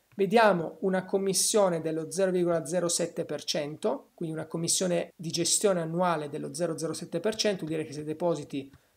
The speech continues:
cento dollari devi dare ogni anno zero virgola zero sette, quindi sette centesimi, a BlackRock di gestione. Per accumulazione cosa significa? Quello che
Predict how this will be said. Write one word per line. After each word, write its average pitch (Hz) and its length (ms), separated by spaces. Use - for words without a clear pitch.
cento 180 340
dollari 156 520
devi 156 240
dare 170 300
ogni 156 260
anno 151 320
zero 165 220
virgola 160 340
zero 165 240
sette, 170 600
quindi 143 160
sette 156 260
centesimi, 151 720
a 180 300
BlackRock 165 600
di 143 140
gestione. 214 800
Per 277 220
accumulazione 240 1000
cosa 202 200
significa? 165 840
Quello 277 460
che - 460